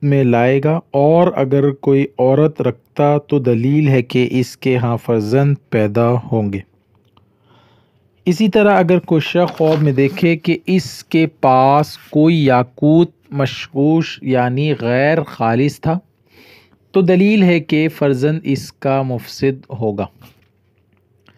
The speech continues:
हज़रत इस्माइल अशद रहमतुल्लाह अलैह कहते हैं कि अगर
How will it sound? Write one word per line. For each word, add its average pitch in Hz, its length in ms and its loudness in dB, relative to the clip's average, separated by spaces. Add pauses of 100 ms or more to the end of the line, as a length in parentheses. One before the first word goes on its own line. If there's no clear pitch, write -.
(300)
हज़रत 135 280 0
इस्माइल 135 720 -2
अशद 127 340 -4
रहमतुल्लाह 120 420 -2
अलैह 123 140 -2
कहते 117 320 -4
हैं 131 180 -2
कि 135 200 -4
अगर 135 260 -2